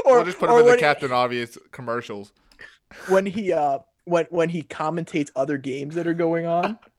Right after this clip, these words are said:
Speaker 1: <laughs> like, when you're playing there, he's like, "Maxfield Town is lining up for a penalty."
Speaker 2: <laughs> It's like, uh,
Speaker 1: He
Speaker 2: Al-
Speaker 1: boots it wide right.
Speaker 2: <laughs> Alan, wrong game here.
Speaker 1: <laughs> Yeah.
Speaker 2: Where's your head at here? How many screens you got?
Speaker 1: No, but you know, you know what I'm talking about? Alan McAnally's the guy that commentates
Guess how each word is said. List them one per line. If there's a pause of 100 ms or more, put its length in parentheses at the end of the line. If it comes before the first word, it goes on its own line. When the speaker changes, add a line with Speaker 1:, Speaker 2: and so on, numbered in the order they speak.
(220)
Speaker 1:
<laughs>
like,
when
you're
playing
there,
he's
like,
"Maxfield
Town
is
lining
up
for
a
penalty."
Speaker 2:
<laughs>
It's
like, (460)
uh, (140)
Speaker 1:
He
Speaker 2:
Al-
Speaker 1:
boots
it
wide
right. (260)
Speaker 2:
<laughs>
Alan,
wrong
game
here. (200)
Speaker 1:
<laughs> (400)
Yeah. (520)
Speaker 2:
Where's
your
head
at
here? (360)
How
many
screens
you
got?
Speaker 1:
No,
but
you
know,
you
know
what
I'm
talking
about?
Alan
McAnally's
the
guy
that
commentates